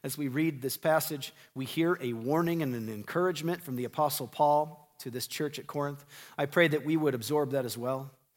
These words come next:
Lord, that that same warning would be, uh, would ring in our ears, would help us, prevent us from going down the path of error, would preserve us in your truth, and would help compel us to share it more boldly.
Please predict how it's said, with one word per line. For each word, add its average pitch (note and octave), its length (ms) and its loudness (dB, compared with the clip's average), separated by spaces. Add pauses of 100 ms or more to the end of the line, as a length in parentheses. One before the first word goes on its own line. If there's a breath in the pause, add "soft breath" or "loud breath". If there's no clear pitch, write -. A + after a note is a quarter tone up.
(320 soft breath)
Lord, C#3+ 280 2
that C3+ 140 -2
that C#3+ 120 0
same C#3+ 360 0
warning D3 400 2
would A#2+ 160 -4
be, A#2+ 300 -6
uh, A2 60 -16 (260)
would A#2 180 -10
ring C#3+ 300 0
in C#3+ 100 2
our D3 300 4
ears, E3 400 -4 (300 loud breath)
would B2+ 360 0 (160)
help E3 320 2
us, - 420 -6 (120)
prevent D3+ 420 2
us F3 300 0
from A#2 240 -6
going C#3 260 0
down C#3 220 0
the A#2+ 40 -4
path C3+ 300 -4
of G#2+ 160 -12
error, E3+ 380 -4 (480 loud breath)
would C#3+ 180 0
preserve D3 580 4
us F#3 340 0
in B2 120 -6
your A2 140 -4
truth, - 580 -2 (440 soft breath)
and C3 100 -4
would C3 80 0
help D#3+ 240 2
compel D3 600 2
us - 420 -4 (400 soft breath)
to A#2 100 -12
share C3 320 2
it B2+ 120 -6
more A#2+ 160 -4
boldly. G#2+ 520 -8